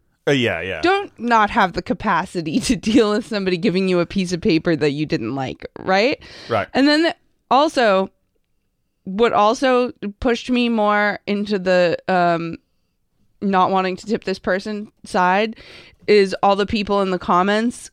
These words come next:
Speaker 2: claiming that, um, this is illegal because it's trying to pass counterfeit money.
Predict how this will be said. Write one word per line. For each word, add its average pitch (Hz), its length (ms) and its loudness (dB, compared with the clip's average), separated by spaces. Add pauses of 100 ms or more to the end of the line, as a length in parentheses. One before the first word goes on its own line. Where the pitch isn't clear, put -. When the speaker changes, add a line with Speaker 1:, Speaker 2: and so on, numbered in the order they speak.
Speaker 2:
claiming 190 560 0
that, 170 340 2 (560)
um, 175 340 0
this 190 180 -2
is 190 140 -4
illegal 175 640 0
because 170 560 -4
it's - 460 -4
trying 175 320 0
to 165 100 -2
pass 170 420 -4
counterfeit 165 540 -6
money. 160 400 -6